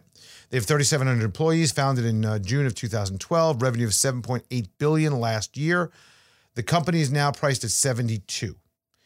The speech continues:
Year to date, the stock is down not fifty percent, no, not sixty percent, seventy point one percent,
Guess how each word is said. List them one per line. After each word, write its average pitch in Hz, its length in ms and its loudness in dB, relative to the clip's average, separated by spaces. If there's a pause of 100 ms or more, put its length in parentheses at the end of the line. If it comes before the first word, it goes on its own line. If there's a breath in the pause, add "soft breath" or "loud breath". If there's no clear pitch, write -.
(220)
Year 196 240 2
to 180 140 -2
date, 170 400 0 (560)
the 120 80 -4
stock 151 340 2
is 143 100 0
down 139 440 0 (760)
not 117 220 -4
fifty 90 320 -10
percent, 80 360 -12
no, - 120 -20 (840)
not 123 200 0
sixty - 340 -2
percent, 92 380 -8 (600)
seventy 196 720 4 (280)
point 165 300 2
one 151 300 2
percent, 135 500 0